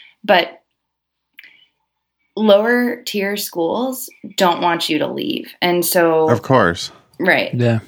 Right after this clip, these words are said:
Speaker 1: And so that was a little hard. And then there was a lot of stigma attached,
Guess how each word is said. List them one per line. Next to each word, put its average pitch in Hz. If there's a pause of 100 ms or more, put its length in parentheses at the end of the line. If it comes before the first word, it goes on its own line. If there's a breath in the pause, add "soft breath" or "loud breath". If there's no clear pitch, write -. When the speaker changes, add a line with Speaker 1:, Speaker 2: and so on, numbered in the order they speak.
Speaker 1:
And 302
so 185
that 220
was 202
a 190
little 170
hard. 151
And 165
then 170
there 170
was 170
a 170
lot 160
of 170 (240)
stigma 170
attached, 220